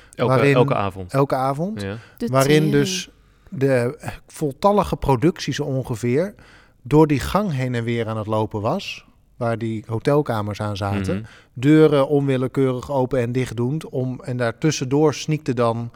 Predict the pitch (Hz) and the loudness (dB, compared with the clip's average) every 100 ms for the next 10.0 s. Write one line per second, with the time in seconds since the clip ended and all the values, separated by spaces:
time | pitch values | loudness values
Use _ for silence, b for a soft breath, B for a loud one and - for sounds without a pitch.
0 | B B B B 117 120 113 110 90 87 | B B B B 0 4 4 2 0 0
1 | 127 156 165 113 135 156 - - _ b | 4 6 6 2 -2 -4 -8 -12 _ b
2 | b b b _ - 113 110 110 117 113 | b b b _ -4 -2 0 2 4 4
3 | 131 127 117 135 135 120 170 127 110 156 | 2 0 0 0 -2 -4 -10 -6 0 0
4 | 156 135 127 123 110 127 139 175 175 131 | 2 0 0 0 0 0 2 4 6 6
5 | 120 117 - 147 175 - - 160 156 165 | 4 -2 0 0 -2 -8 -2 2 4 4
6 | 196 240 208 202 202 202 180 135 - - | 2 -2 -2 0 0 0 0 0 -2 -6
7 | - 151 180 151 127 120 123 120 120 - | -6 -2 -2 -2 -4 -2 0 0 -2 -4
8 | 120 113 113 - 139 143 147 175 - 123 | -4 -2 -2 -2 -2 0 0 0 -2 -6
9 | 120 131 104 98 101 95 107 120 147 | -2 -2 -2 -2 -4 -4 -2 -2 -4